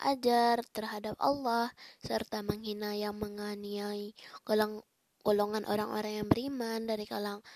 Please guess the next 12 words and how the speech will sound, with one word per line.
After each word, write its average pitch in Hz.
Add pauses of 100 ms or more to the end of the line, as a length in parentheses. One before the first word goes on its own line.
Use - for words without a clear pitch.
(300)
kalangan 214
kaum 214
Bani 208
Israel. 220 (1800)
Akan 285
tetapi, 254 (320)
Allah 269
memelihara 247
Rasulnya, 254 (240)
yaitu 262
Nabi 277
Musa 220